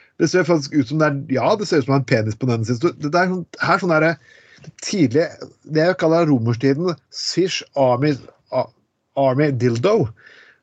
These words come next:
Du kan først dunke med mat, sånn knuse korn. Du kan også bruke den til slegge, og du kan stappe den opp i, opp i huset eller rasten,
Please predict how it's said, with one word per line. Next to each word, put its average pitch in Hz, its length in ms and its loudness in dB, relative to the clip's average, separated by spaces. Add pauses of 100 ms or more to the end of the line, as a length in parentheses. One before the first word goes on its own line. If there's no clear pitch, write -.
(120)
Du 143 100 4
kan 175 140 2
først 175 240 -2 (240)
dunke 123 320 0
med 117 140 0
mat, 208 480 -2 (760)
sånn 131 200 -2 (320)
knuse 123 280 0
korn. 233 300 0 (800)
Du 147 80 2
kan 165 160 2
også 135 240 2
bruke 151 320 0
den 110 140 -2
til 127 100 -2
slegge, 147 400 0 (560)
og 269 240 0 (460)
du - 80 -8
kan 214 100 0
stappe - 300 -2
den 139 100 2
opp - 100 -14
i, 147 140 4
opp 147 240 -2
i - 60 -2 (100)
huset 123 240 -2
eller 131 160 2
rasten, 107 320 -4